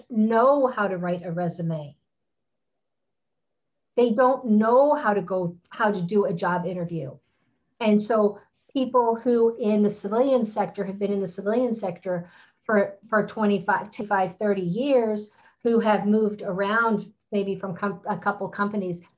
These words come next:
they've done that resume writing, they've done that interviewing. But that is, v-, for, imagine if you had just been, i-, if you were able to get your first job out of college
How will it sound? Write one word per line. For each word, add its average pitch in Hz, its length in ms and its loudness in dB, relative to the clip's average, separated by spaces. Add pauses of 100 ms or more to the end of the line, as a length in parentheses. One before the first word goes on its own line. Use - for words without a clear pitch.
(180)
they've 247 240 2
done 277 280 4
that 196 200 2
resume 175 520 -2
writing, 165 360 -2
they've 208 300 2
done 220 240 2
that 208 220 0
interviewing. 170 720 -4 (400)
But 202 360 0 (160)
that 233 320 2
is, 220 280 2
v-, - 260 -10 (180)
for, - 180 -6 (300)
imagine 247 480 2
if 233 240 -2
you 214 640 0 (260)
had 214 320 0 (540)
just 233 240 -2
been, 240 380 4 (640)
i-, 254 180 0
if 226 180 2
you 277 220 2
were 269 160 4
able 254 320 4
to 240 80 2
get 226 200 0
your 214 200 -2
first 240 320 -2
job 220 320 2
out 214 180 2
of - 80 -8
college 202 560 0